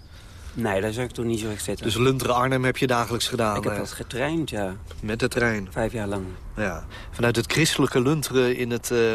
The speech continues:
Speaker 2: wereldse Arnhem, kan ik dat zo
Speaker 1: Nou,
Speaker 2: zeggen?
Speaker 1: zo voelde het, zo, dat, dat heb ik echt een aantal jaren gehad. Het voelde echt zo.
Speaker 2: Ja.
Speaker 1: Alsof
Speaker 2: Je
Speaker 1: ik van een soort veilige haven... Hè, dus hebben ze, eh, in één zo bijna, eh, met een soort, eh, boemeltje de hel in ging of zo.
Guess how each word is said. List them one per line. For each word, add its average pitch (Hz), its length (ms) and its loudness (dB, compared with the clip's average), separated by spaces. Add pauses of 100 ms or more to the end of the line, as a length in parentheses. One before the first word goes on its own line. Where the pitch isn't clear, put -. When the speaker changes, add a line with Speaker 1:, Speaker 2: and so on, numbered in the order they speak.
(100)
Speaker 2:
wereldse 131 400 2
Arnhem, 117 300 -2
kan 127 140 -4
ik 120 80 -6
dat 131 120 -2
zo 139 100 2
Speaker 1:
Nou, 185 140 6
Speaker 2:
zeggen? 165 160 4
Speaker 1:
zo 180 60 4
voelde 226 240 0
het, - 140 -4
zo, 147 180 -2 (100)
dat, 127 200 -4
dat 135 100 2
heb 147 120 0
ik 143 80 -4
echt - 220 -4
een 147 140 2
aantal 143 220 0
jaren 135 280 2
gehad. 139 160 -2
Het - 120 -12
voelde 120 280 0
echt - 240 -2
zo. 98 380 0
Speaker 2:
Ja. 95 300 -4
Speaker 1:
Alsof 127 200 0
Speaker 2:
Je 127 60 0
Speaker 1:
ik 127 60 -8
van 131 140 4
een 120 60 4
soort - 200 -2
veilige 147 540 2
haven... 131 840 2 (560)
Hè, 131 120 0
dus 139 120 -2
hebben 131 180 -2
ze, 127 160 0
eh, 135 380 0
in 131 180 4
één 143 240 4
zo 127 360 4
bijna, 110 460 0
eh, 104 220 -8
met 104 200 -6
een 110 60 -4
soort, 101 320 -4
eh, 104 240 -4 (360)
boemeltje 131 440 4
de 104 120 -2
hel 151 320 2
in 113 200 2
ging 113 200 0
of 107 100 -2
zo. 143 240 2